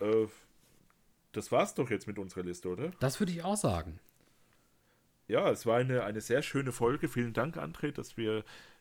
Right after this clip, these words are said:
Speaker 1: das hier mal wieder zusammen aufnehmen konnten an diesem kalten, regnerischen, äh, Wintertag. Und wir werden uns jetzt wahrscheinlich einsprühen mit dem Lignum Vitae, oder? Das, das wäre doch mal eine Maßnahme jetzt.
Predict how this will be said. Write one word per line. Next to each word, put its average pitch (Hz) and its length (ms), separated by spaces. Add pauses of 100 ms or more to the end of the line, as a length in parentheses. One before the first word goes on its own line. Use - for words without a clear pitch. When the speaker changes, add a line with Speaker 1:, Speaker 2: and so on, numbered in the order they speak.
Speaker 1:
das 104 140
hier 110 100
mal 104 220
wieder 120 260
zusammen 110 760
aufnehmen 90 480
konnten 92 420
an 90 120
diesem 87 280
kalten, 98 640
regnerischen, 92 1040 (1160)
äh, 87 240 (340)
Wintertag. 107 880
Und 90 380 (760)
wir 104 200
werden 113 240
uns 107 120
jetzt - 200
wahrscheinlich 98 440
einsprühen 90 540
mit 82 160
dem 80 140
Lignum 82 320
Vitae, 76 300
oder? 76 360
Das, - 340
das 80 200
wäre 82 100
doch 85 160
mal 85 80
eine 78 100
Maßnahme 78 540
jetzt. - 240